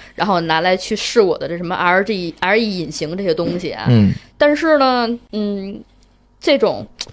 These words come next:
Speaker 1: 把街机文化重新搬上现在的一个，一个主机平台的一个试。
Speaker 2: 那也不是全是街机有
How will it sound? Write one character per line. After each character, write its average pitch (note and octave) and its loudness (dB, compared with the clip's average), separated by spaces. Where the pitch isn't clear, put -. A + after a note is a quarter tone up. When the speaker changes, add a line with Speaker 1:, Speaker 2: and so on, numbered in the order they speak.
Speaker 1:
把 F#3 2
街 F4 0
机 E4+ 0
文 G3+ 2
化 A3 0
重 - -6
新 A3 -2
搬 A3+ 2
上 G#3 0
现 A3+ -2
在 G3+ 2
的 E3 0
一 D3+ -2
个， D3 -2
一 C#3+ -4
个 E3+ 4
主 D3 -8
机 D#3+ -10
平 E3 -8
台 D#3 -4
的 D3 -4
一 C#3 -8
个 A#2 -6
试。 - -6
Speaker 2:
那 F3+ 4
也 A2 4
不 E3 4
是 G#3+ 0
全 - 2
是 F#3 6
街 - -4
机 F2 -2
有 A1+ 0